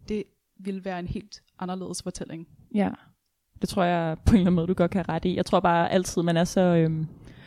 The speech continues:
Speaker 2: eller personligt, sådan, man er sådan lidt, lidt narrativt, øh,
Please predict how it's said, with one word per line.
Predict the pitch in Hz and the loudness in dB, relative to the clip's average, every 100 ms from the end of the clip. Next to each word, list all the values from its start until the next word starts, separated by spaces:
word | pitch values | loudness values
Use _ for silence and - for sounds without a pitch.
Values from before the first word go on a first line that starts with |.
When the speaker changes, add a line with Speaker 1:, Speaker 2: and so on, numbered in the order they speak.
| - - | -12 0
Speaker 2:
eller | - | 0
personligt, | - 170 196 196 214 190 | 0 0 0 2 0 0
sådan, | 180 175 | -2 -2
man | 170 170 | 0 0
er | |
sådan | 170 196 | 0 -2
lidt, | 185 - | -4 -6
lidt | 185 175 - | -6 -6 -6
narrativt, | 175 170 160 185 - - 180 151 - - | -2 0 0 -2 -4 -2 0 0 -2 -4
øh, | 165 160 156 156 160 - | -4 -4 -4 -6 -6 -8